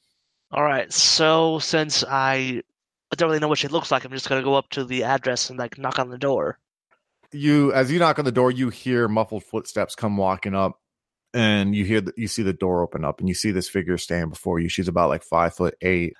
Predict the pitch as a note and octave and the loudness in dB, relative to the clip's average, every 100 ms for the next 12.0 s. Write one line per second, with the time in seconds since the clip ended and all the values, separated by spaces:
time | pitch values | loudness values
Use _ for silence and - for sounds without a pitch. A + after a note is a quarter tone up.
0 | - G#2 F#2+ F#2 F#2 F2 - - G2+ F2 | -2 2 4 4 2 -2 -4 0 2 2
1 | G2+ G#2+ F2+ G2+ G2+ G2+ F#2+ F#2 F#2+ G2+ | 4 4 4 2 2 2 4 4 2 2
2 | F#2 E2+ - F#2+ F2 G2+ G2 F#2 G2+ F2 | 2 0 0 -2 0 -2 -2 -2 -2 -2
3 | - F2+ E2+ - _ _ _ _ - G#2 | -2 2 2 0 _ _ _ _ -2 0
4 | G#2 F#2+ F#2+ F2 - G2 F#2 F#2 - - | 2 2 2 -2 -2 2 2 0 -4 0
5 | G#2 G2 F#2 F#2 F#2 G#2+ G#2 F2+ G#2 G2 | 2 4 2 2 0 0 -2 -4 -2 0
6 | F#2+ F#2 F2+ F2 - E3 C3 G#2 - A#2 | 0 2 0 0 -2 2 2 2 2 0
7 | - G#2 G2 F#2+ F#2+ G2 G2+ - G#2+ - | 0 -2 0 2 4 2 0 0 0 -2
8 | E2+ F#2 F#2 F2+ F2 F2 _ _ - G2 | -4 0 2 4 2 -2 _ _ -2 0
9 | F#2 F2 - _ - G2+ F#2+ - - F#2+ | 2 0 -4 _ -2 2 2 0 -4 -2
10 | F#2 - F#2+ F2+ F2+ F2+ F#2 F2 G#2 - | -2 -2 -2 0 2 2 0 -2 -4 -2
11 | F#2+ F#2 F2+ G2 F2 F2+ F2+ F2 E2+ | 0 0 0 -2 -2 0 2 2 0